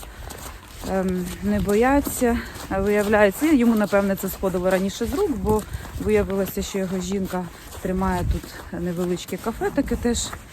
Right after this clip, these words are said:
Ну, деякі кажуть, що так йому й треба, що він сяде, але... Тому що він там жінку ображає, не знаю. Це просто такі, знаєте, як ото, е, так сказати, сплетні,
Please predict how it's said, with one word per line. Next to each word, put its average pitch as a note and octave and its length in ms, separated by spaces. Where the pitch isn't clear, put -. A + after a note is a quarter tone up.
Ну, C#4 180
деякі G#3 380
кажуть, F#3+ 360
що - 140
так F#3+ 280
йому F#3 160
й E3+ 40
треба, A#3 420
що - 180
він G3 120
сяде, G#3 600
але... G3 360
Тому F#3+ 180
що F#3+ 160
він F3+ 160
там E3+ 240
жінку C#4+ 360
ображає, G#3+ 440
не A#3+ 120
знаю. E3 340
Це G#3 120
просто G#3 320
такі, F#3+ 260
знаєте, G3 340
як E3+ 140
ото, F3+ 240
е, E3+ 340
так F3+ 140
сказати, F3 380
сплетні, E3+ 460